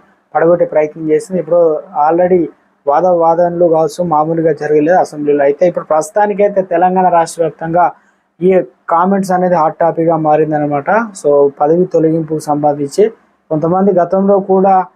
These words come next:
తనకు సీఎం అయ్యే అర్హతలు కూడా ఉన్నాయని చెప్పేసి ఆ కాంగ్రెస్లో కూడా బయటికి అంతర్గతంగా బయటికి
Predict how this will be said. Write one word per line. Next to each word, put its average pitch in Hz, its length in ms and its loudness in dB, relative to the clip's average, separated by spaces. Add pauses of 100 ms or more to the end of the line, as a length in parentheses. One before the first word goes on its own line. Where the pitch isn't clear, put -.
(360)
తనకు 180 340 0
సీఎం 190 360 2
అయ్యే 180 220 4
అర్హతలు 175 420 0
కూడా 170 240 2
ఉన్నాయని 160 400 -4
చెప్పేసి 156 400 -2 (380)
ఆ 151 40 2 (300)
కాంగ్రెస్లో 170 560 0
కూడా 165 220 2 (420)
బయటికి 156 380 0
అంతర్గతంగా 156 680 0 (140)
బయటికి 143 340 -2